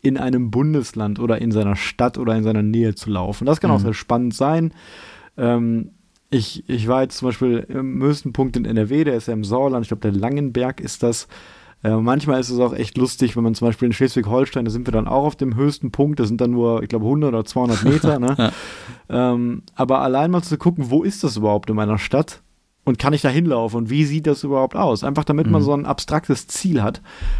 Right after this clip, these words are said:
Speaker 1: Und da hatte ich auch mal eine Wochenend-Trekking-Tour zum Beispiel mit geplant, nämlich zum höchsten Punkt hier in, in meiner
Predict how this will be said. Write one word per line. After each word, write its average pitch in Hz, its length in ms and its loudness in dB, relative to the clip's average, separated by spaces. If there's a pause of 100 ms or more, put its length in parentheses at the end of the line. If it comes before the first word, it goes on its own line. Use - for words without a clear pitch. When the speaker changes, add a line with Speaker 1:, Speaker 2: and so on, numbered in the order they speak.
(120)
Speaker 1:
Und 131 140 -2
da 160 60 4
hatte 180 100 0
ich 170 140 -8
auch 185 240 0
mal 151 160 0
eine 147 180 0
Wochenend-Trekking-Tour 113 840 -2
zum 117 140 -2
Beispiel 113 520 0
mit 123 220 -2
geplant, 156 480 0
nämlich 127 180 -2
zum 123 240 -2
höchsten 156 340 0
Punkt 196 300 0
hier 160 220 0
in, 139 240 -4
in 139 160 -4
meiner 139 400 0